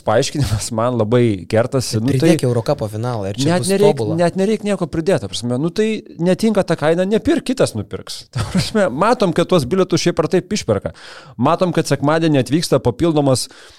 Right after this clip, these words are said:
Speaker 1: tūkstantis, tūkstantis penki šimtai žmonių, jie ieško bilietų ne dėl trečios vietos rungtynių, o dėl finalo,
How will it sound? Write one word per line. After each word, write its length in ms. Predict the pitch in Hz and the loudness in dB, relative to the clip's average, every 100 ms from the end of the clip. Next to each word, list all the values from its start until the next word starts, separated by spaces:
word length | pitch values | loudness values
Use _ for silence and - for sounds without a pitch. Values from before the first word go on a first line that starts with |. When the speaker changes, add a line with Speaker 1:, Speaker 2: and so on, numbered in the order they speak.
| _ - | _ -20
Speaker 1:
tūkstantis, 420 | - 175 - 139 131 | -2 0 2 0 0
tūkstantis 400 | 151 156 123 - | -2 -2 -2 2
penki 240 | 127 139 | 2 2
šimtai 320 | 156 120 143 131 | 0 -2 0 0
žmonių, 300 | 110 110 143 165 - - - _ 107 | 2 2 2 0 -4 -20 -20 _ 0
jie 80 | 131 | 4
ieško 320 | 139 156 120 | 4 4 0
bilietų 440 | 110 117 107 147 170 - _ 110 113 | 2 2 2 2 0 0 _ 0 4
ne 220 | 139 202 | 4 4
dėl 300 | 165 156 190 | 4 6 4
trečios 540 | - - 131 139 156 120 | 2 -2 0 2 0 2
vietos 320 | 143 139 123 | 2 2 2
rungtynių, 460 | 123 123 107 104 123 | 2 2 2 2 2
o 140 | 110 | 0
dėl 220 | 107 113 120 | 2 2 0
finalo, 600 | 131 147 185 156 101 87 | -2 2 4 4 4 0